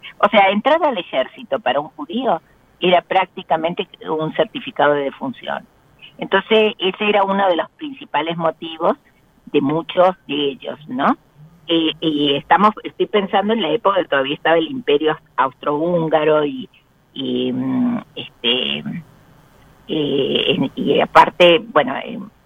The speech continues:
eh, toda la época de la, de la Primera y Segunda Guerra Mundial. Bueno, y, mm, este, él nos dice, eh, este re-, este,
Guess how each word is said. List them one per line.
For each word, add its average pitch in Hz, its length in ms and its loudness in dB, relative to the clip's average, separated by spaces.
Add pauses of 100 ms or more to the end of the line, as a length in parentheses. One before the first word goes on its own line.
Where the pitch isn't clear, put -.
(220)
eh, 110 480 -8
toda 156 200 6
la 147 140 2
época 151 440 -2
de 131 100 -4
la, 117 400 -6 (500)
de 143 100 -2
la 139 140 -2
Primera 143 400 -2
y 160 80 -2
Segunda 135 400 -2
Guerra 123 240 0
Mundial. - 400 -6 (520)
Bueno, 185 240 6 (260)
y, 196 340 2
mm, 180 420 0 (200)
este, 170 500 2
él 220 180 2
nos 247 220 2
dice, 226 520 -2
eh, 170 280 -2
este 208 200 -4
re-, 185 380 -2
este, 160 840 0